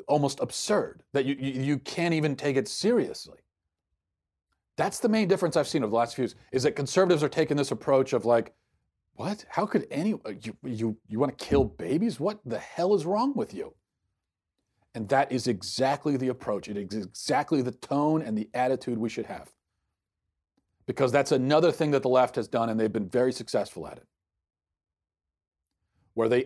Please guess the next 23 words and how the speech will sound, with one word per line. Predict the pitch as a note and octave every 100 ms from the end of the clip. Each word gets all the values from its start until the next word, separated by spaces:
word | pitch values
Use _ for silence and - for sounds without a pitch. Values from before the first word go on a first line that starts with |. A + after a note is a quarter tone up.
| -
act | C3 D#3
like | D3 C#3+ G2+
their | G#2+ B2+
positions | C3 C3+ A2+ B2+ B2+ A2 G2+
are | A2 A2
just | G#2 A#2 - -
self-evident. | A#2+ A#2 G#2+ G2 E2+ D#2
And | A2 A2
if | C#3
you |
disagree | B2+ C3 - A2+ B2
with | A#2 G#2+
them, | G#2+ G#2
you're | G#2
crazy. | G#2 - B2 G#2+ D#2+ - _ _ _ _ _ _ _ _ _ _ _ _ _ _ _ _ _ _ _ _ _ _ -
And | B2
it |
can | C3
be | B2+
very | B2 C#3
convincing | D#3 D3+ D3+ A3 G#3 A2
to | -
people. | - F#2+ - -